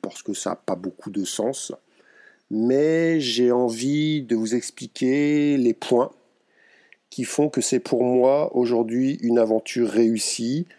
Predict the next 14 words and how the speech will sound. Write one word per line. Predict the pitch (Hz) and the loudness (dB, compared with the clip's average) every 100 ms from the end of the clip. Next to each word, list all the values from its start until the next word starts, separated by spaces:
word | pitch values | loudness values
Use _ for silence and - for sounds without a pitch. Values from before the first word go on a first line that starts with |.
| _ _ _ _ _ - | _ _ _ _ _ 0
et | 117 127 131 139 143 | 2 4 4 4 2
j'ai | 127 107 113 113 117 120 120 120 - _ _ _ _ _ _ _ | 0 0 2 4 4 2 0 -2 -6 _ _ _ _ _ _ _
trouvé | - 131 107 123 139 143 139 | -4 -2 2 4 4 0 -2
cinq | - - 143 - | -2 2 0 2
points | 156 123 | 0 0
importants. | - - - - _ _ _ _ _ _ _ _ _ | 0 -4 -6 -8 _ _ _ _ _ _ _ _ _
Alors | - 107 104 | -2 0 2
bien | 107 127 | 2 0
sûr, | - 143 127 107 | 2 2 2 0
ces | - 110 | -6 -2
cinq | 123 120 | 0 0
points, | - 131 131 127 | 0 0 2 2
bah, | 98 95 | 0 -2
c'est... | - - 113 101 98 95 | -4 -2 0 2 2 0